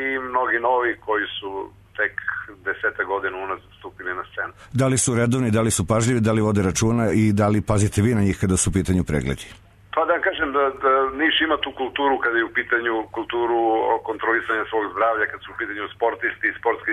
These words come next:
Speaker 1: dispanzeri, jer naš, je, naš dispanzer sa-, o-, o-, postoji u gradu preko pedeset godina. <clears throat> Osnivač je čuveni dok-, e, profesor Boki Milenković, koji je, nažalost, preminuo.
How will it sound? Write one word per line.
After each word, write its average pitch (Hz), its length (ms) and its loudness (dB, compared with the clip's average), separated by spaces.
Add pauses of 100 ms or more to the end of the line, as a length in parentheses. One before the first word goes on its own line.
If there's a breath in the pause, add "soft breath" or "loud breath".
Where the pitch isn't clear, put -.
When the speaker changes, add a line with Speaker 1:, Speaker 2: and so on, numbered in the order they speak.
Speaker 1:
dispanzeri, 113 560 -2
jer 113 200 2
naš, 113 180 -2 (380)
je, 110 180 -8 (220)
naš 117 220 0
dispanzer 107 640 0 (920 loud breath)
sa-, 117 360 2
o-, 107 140 -6 (120)
o-, 110 120 -6 (200)
postoji 113 380 0
u 104 140 -4
gradu 113 380 -2 (100)
preko 110 240 -4
pedeset 107 420 -4
godina. 101 400 0 (340)
<clears throat> - 320 -12
Osnivač 104 440 -2
je 107 160 2 (260)
čuveni 107 280 0
dok-, 98 180 -4
e, 110 80 -6 (480)
profesor 98 320 -4 (460)
Boki 95 300 -4 (600 loud breath)
Milenković, 117 600 0 (140)
koji 104 260 2 (120)
je, 101 100 4 (1040)
nažalost, 101 540 -2
preminuo. 104 420 -4